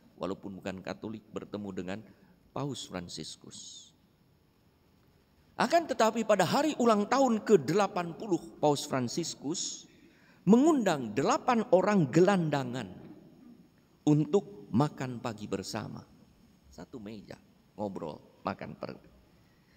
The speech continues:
itulah contoh kerendahan hati dan kemurahan hati. Tentu secara material, gelandangan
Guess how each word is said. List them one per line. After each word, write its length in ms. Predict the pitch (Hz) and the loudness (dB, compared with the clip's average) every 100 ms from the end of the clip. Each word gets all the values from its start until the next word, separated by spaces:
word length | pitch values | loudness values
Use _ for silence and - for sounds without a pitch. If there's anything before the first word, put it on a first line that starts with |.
| _ | _
itulah 480 | - 311 - 277 156 - - - | -2 -2 0 0 0 -6 -18 -6
contoh 640 | 170 156 143 165 - - | -2 -2 -2 -2 -4 -4
kerendahan 480 | 139 127 123 117 101 | -2 0 0 0 0
hati 480 | 92 98 - 82 - - - _ _ - - - | -2 -4 -4 -12 -16 -20 -20 _ _ -20 -20 -2
dan 320 | - 117 101 | 2 2 0
kemurahan 560 | - 113 151 127 113 107 | -2 0 2 0 0 -4
hati. 400 | 90 92 - - - - _ _ _ _ _ _ _ _ _ _ _ _ _ 127 | -4 -8 -10 -16 -20 -20 _ _ _ _ _ _ _ _ _ _ _ _ _ 0
Tentu 400 | 120 120 277 151 | 0 2 2 2
secara 400 | - 185 180 165 | 0 2 4 4
material, 800 | 165 175 262 247 165 170 233 285 320 226 - - - - - - - _ _ _ - | 2 4 4 4 2 2 0 -2 -6 -14 -20 -20 -20 -20 -20 -20 -20 _ _ _ -6
gelandangan 640 | - 160 294 320 285 214 | 4 4 6 4 4 4